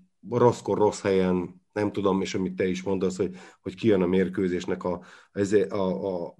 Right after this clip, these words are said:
dolga, de szerintem ebben benne volt egy olyan megfontolás is, hogy, hogy ebből csináljunk már egy ügyet, azzal együtt összekötve,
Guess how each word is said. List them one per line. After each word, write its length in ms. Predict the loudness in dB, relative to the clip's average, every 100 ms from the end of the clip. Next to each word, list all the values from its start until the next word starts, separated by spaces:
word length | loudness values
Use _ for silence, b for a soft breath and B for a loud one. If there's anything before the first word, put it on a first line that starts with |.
| -20 -20 -20 -18 -6
dolga, 380 | -2 2 4 4
de 340 | 6 4 0 -8
szerintem 560 | -6 2 2 4 4
ebben 220 | 4 4
benne 180 | 2 4
volt 220 | 2 2
egy 120 | 2 0
olyan 180 | 0
megfontolás 680 | -2 -4 -4 -6 -4 -6 -6
is, 160 | -6 -4
hogy, 260 | -2 -4 -6 B B _
hogy 160 | 2
ebből 200 | 4 4
csináljunk 460 | 4 2 2 0 -2
már 200 | -4 -4
egy 160 | -6
ügyet, 460 | -8 -8 -12 -16 -20 b b b _ _ _ 2
azzal 380 | 4 6 4
együtt 320 | 4 0 0 0
összekötve, 800 | 0 -2 -4 -2 2 2 0